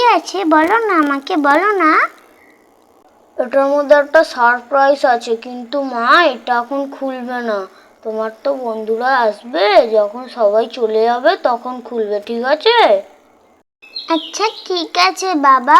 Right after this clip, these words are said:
Speaker 1: বলো তো আমাকে এখন কেমন লাগছে? আমাকে পিসিমণি সাজিয়ে দিয়েছে।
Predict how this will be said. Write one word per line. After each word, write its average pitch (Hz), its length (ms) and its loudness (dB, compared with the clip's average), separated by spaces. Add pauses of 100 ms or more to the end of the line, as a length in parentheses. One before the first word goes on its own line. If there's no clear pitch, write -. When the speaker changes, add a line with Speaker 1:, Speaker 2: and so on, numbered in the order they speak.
(120)
Speaker 1:
বলো 254 340 0 (120)
তো 349 80 -2
আমাকে 311 520 2
এখন 330 400 0
কেমন 254 480 0 (180)
লাগছে? 277 540 0 (200)
আমাকে 311 340 0 (120)
পিসিমণি 415 880 -2
সাজিয়ে 339 640 0
দিয়েছে। 302 640 0